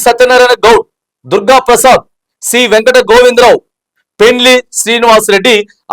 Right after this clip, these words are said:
అరవై తొమ్మిది మందికి జనరల్ సెక్రటరీగా,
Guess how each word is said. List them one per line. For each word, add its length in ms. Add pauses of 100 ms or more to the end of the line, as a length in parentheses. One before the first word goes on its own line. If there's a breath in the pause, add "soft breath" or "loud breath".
అరవై 280 (120)
తొమ్మిది 340
మందికి 340 (500)
జనరల్ 540
సెక్రటరీగా, 600